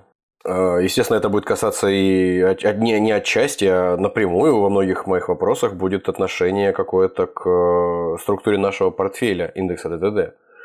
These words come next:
В начале нашего выпуска вы правильно заметили, что в составе нашего портфеля около тридцати трёх процентов валют.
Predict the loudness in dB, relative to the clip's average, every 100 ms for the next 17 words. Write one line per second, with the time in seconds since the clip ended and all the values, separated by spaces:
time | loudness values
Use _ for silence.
0 | -20 -20 _ _ _ _ _ _ _ -6
1 | -2 0 2 0 0 -2 -2 -2 -2 -6
2 | -4 0 2 2 0 -6 -16 -14 -6 -2
3 | 0 0 0 -2 -4 -8 -10 -8 -4 -2
4 | -2 -4 -12 _ _ _ _ _ -20 -20
5 | -20 _ -8 -6 -2 0 2 0 0 -2
6 | -2 -2 0 0 0 -2 0 0 2 -2
7 | -2 -6 -2 -2 -2 -2 -4 0 -2 0
8 | -2 -2 -6 -4 0 2 2 0 -6